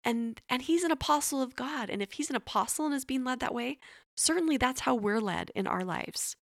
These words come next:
So stop worrying whether you're feeling the Spirit or it's your own thoughts.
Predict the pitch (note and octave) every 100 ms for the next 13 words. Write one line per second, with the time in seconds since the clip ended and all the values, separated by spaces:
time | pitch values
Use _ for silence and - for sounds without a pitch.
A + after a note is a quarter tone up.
0 | _ _ _ _ _ _ - - C4+ -
1 | C#4+ D#4 - A#3+ B3 F#3 D#3+ F#3 _ _
2 | _ - G#3+ A3 G3+ - A3+ C4+ C#4 -
3 | F3 F3+ A3 F#3 F#3+ G3+ A3 - A#3 A#3+
4 | - B3+ - - - -